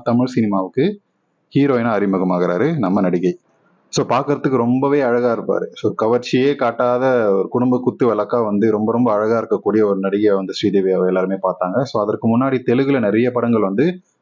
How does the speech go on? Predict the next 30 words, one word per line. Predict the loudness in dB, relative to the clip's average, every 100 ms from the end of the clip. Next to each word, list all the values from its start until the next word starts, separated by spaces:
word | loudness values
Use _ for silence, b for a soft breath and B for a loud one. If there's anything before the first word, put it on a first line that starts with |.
| _
குழந்தை | -2 0 0
நட்சத்திரமா | 0 -2 -2 0 0
நடிச்சு, | 0 -2 0 0
அதுல | 0 0 0
நடிச்சிருந்தாலும் | 0 -2 -2 -2 -2 0 0
வந்து | 0 0 -2
தமிழ்ல | 0 0 2 0 0
முதல் | 0 0
முதலாக | 0 0 0
அவர் | 0
நடிச்ச | -2 -4 -2
படம் | 0 -2 -4 -8 _ _ _ -2
வருத்தப்படாத | -2 0 -2 0 0
வாலிபர் | 0 0 -2 -2
சங்கம் | 0 0
தான். | 0 0
So, | 0 0 -4 b b b _
தமிழ்ல | -2 0 2 2
இந்த | 2 2
அளவுக்கு | 2 0 0
வந்து | 0 2 2
ரொம்ப | 2 0 0
சூப்பரான | -2 0 0 2
ஒரு | 0 2
நடிகையா | 2 2 0
இருக்காரு | 0 0 0
அப்படின்னு | 0 0
சொல்லி | 2 2
எல்லாராலும் | 2 0 0 0
பார்க்கப்பட்ட | -2 -2 -4 -2 0